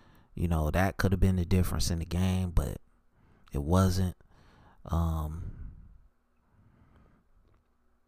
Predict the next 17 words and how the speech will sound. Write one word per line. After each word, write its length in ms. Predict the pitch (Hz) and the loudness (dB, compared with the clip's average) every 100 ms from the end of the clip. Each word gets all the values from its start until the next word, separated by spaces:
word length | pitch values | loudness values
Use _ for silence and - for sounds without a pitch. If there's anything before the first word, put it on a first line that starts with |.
| _ _ _ _ _ - - - | _ _ _ _ _ -20 -20 -16
um, 640 | - 92 92 92 92 92 92 - - - - - - _ _ _ _ _ _ _ - - - - | -6 -2 0 0 -2 -4 -6 -6 -8 -12 -16 -20 -20 _ _ _ _ _ _ _ -14 -14 -14 0
I 100 | 120 | 4
forget 360 | - 101 110 101 | 6 6 4 6
who 120 | 107 | 6
number 320 | 98 95 87 | 6 4 4
three 420 | - 85 90 104 110 | 2 0 2 4 4
is. 360 | 113 107 - - | 4 2 0 -2
Uh, 60 | 87 | -2
is 120 | 90 | 2
that, 240 | 104 104 - | 2 2 0
uh, 440 | 90 90 85 82 - - - - _ - - - - | 0 0 -2 -4 -6 -8 -10 -12 _ 2 2 -4 -14
what's 160 | 104 | -12
his 180 | 78 - | -14 -12
name? 360 | 78 67 71 - - _ _ _ - | -12 -12 -14 -18 -20 _ _ _ -8
Is 80 | 92 | -4
that 260 | 92 76 | -4 -2
Gant? 360 | 95 104 120 | 0 2 2